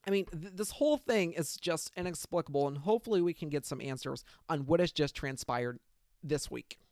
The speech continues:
Goodness. J-, Jennifer Rubin from The Washington Post writes, quote, It is time for re-, decent and honorable public servants at D O J to quit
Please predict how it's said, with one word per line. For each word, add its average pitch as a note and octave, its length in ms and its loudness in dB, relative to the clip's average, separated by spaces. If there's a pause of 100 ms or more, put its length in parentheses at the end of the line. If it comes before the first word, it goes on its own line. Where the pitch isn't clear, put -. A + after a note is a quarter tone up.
(440)
Goodness. - 420 -6 (600)
J-, E3+ 100 -6
Jennifer B3 460 2
Rubin F3+ 440 0
from F3 280 -2
The D#3+ 100 0
Washington D#3 540 2
Post C3+ 340 0
writes, C3+ 180 -2
quote, D#3+ 300 2 (220)
It B3+ 120 -2
is C4+ 140 2
time F#3+ 300 -2
for E3 180 -2
re-, F3 260 0 (320)
decent A3+ 540 -6 (260)
and D#3 200 -4
honorable F3 420 2
public F3 380 0
servants C3 500 0
at C3+ 180 -4
D D3+ 160 0
O C#3+ 100 2
J B2 340 -2
to B2+ 80 -10
quit - 440 0